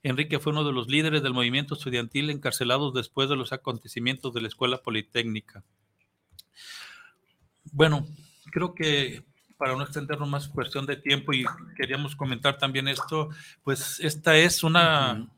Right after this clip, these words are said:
Speaker 1: narración de algo verídico, ¿no?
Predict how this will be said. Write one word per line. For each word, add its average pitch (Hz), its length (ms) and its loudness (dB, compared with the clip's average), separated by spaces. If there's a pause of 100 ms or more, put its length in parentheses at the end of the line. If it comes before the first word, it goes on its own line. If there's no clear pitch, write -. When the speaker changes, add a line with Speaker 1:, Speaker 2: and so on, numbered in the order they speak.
(120)
Speaker 1:
narración 143 800 6
de 131 120 8
algo 143 220 6
verídico, 143 600 0 (540)
¿no? 151 240 -2